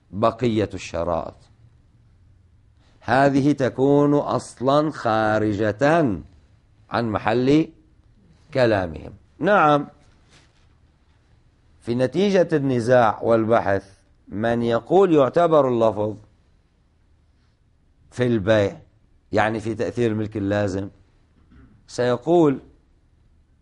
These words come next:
المعاطاة بما أنها خالية من اللفظ فاسدة. ما معنى فاسدة؟ يعني لا تؤثر ملكا لازما. لست أقول الآن لا تؤثر أصلًا،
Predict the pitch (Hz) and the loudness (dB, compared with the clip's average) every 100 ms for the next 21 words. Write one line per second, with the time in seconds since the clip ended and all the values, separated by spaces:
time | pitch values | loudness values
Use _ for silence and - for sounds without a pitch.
0 | - 123 131 117 113 120 117 147 151 127 | -2 0 2 2 2 2 2 2 4 4
1 | 123 - - 101 120 117 127 110 107 123 | 0 -8 -8 -4 0 0 0 -2 0 0
2 | 127 113 104 101 98 95 110 120 - _ | 2 0 -2 -4 -2 -2 -4 -6 -10 _
3 | _ _ _ _ _ _ _ _ - 107 | _ _ _ _ _ _ _ _ -10 -6
4 | 107 107 90 82 - _ _ _ _ - | -6 -8 -10 -10 -12 _ _ _ _ -12
5 | 98 113 107 104 101 98 90 85 85 85 | -6 -4 -2 -4 -4 -6 -6 -10 -12 -16
6 | _ _ _ 85 95 104 107 110 95 117 | _ _ _ -6 -4 -2 -4 -4 -4 -6
7 | - 104 107 110 107 92 92 101 90 82 | -6 -6 -6 -6 -4 -4 -2 -2 -4 -8
8 | 71 - - - _ _ - 98 117 - | -12 -16 -18 -20 _ _ -8 -4 -4 -4
9 | 123 95 107 110 104 95 73 110 104 95 | -4 -2 -2 -4 -2 -4 -4 -4 -4 -4
10 | 95 - 101 - 90 78 - 92 90 | -6 -8 -8 -8 -8 -8 -8 -10 -10